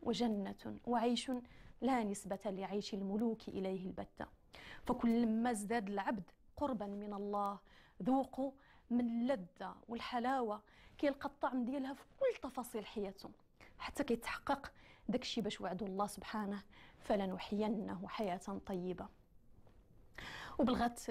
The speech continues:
لذة العبادة وحلاوتها باللي ذاقها أنه قال، يعني، من شدة سروره: "لو يعلم الملوك ما نحن فيه"، يعني، كيعني من نعيم، "لجالدون عليه بالسيوف". وهذا شيخ الإسلام ابن تيمية كيقول:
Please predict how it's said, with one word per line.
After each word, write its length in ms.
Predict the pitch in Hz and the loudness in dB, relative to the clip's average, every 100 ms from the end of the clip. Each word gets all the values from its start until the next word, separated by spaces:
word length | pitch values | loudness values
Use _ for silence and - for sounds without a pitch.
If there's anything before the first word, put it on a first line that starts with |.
| 208 | -2
لذة 460 | 208 220 262 180 226 | 0 2 2 2 2
العبادة 800 | 202 196 214 226 220 196 208 208 | 2 0 0 0 0 0 0 0
وحلاوتها 640 | 208 - 254 240 - 233 | -2 0 2 2 -2 -2
باللي 280 | 202 220 240 | -2 0 0
ذاقها 460 | 214 240 208 269 277 - 240 | 0 -2 -4 -6 -6 -6 -2
أنه 300 | 262 240 240 - | 0 0 -4 -6
قال، 440 | 320 311 247 240 - - - | -2 0 0 -2 -6 -18 -10
يعني، 200 | 262 240 | -4 -2
من 80 | 254 | 0
شدة 360 | 254 302 196 185 | 2 0 0 -4
سروره: 580 | - 269 330 285 233 - _ - - - - | -2 0 2 2 0 -2 _ -20 -20 -20 -6
"لو 180 | 247 247 | 0 2
يعلم 440 | 254 294 240 233 233 | 2 2 2 0 2
الملوك 560 | 214 220 254 320 - - - - - | 2 2 2 0 -2 -10 -20 -20 -4
ما 200 | 240 262 | -2 0
نحن 320 | 240 226 226 220 | -2 -4 -2 -2
فيه"، 400 | - 302 254 180 - - _ - | 0 2 2 -2 -12 -20 _ -14
يعني، 280 | - 185 202 | -8 -2 -2
كيعني 560 | 214 226 240 240 226 208 | 2 4 4 2 2 0
من 260 | 214 214 | 0 2
نعيم، 340 | 226 220 262 185 - - - - - | 2 2 0 -2 -10 -20 -20 -20 -4
"لجالدون 840 | 254 262 240 247 226 208 202 208 185 | 2 4 4 2 2 -2 -4 -4 -4
عليه 400 | 190 190 196 190 | -4 -6 -6 -6
بالسيوف". 640 | 196 - 202 185 - - - - - - - - | -8 -6 -4 -2 -4 -10 -18 -20 -20 -20 -6 2
وهذا 180 | 247 220 | 4 4
شيخ 260 | 233 185 | 2 0
الإسلام 380 | 220 - 220 202 | -2 0 2 2
ابن 280 | - 202 202 | 0 -2 0
تيمية 380 | 233 202 196 190 | 0 2 0 -2
كيقول: 480 | 214 185 - 208 | -6 -6 0 0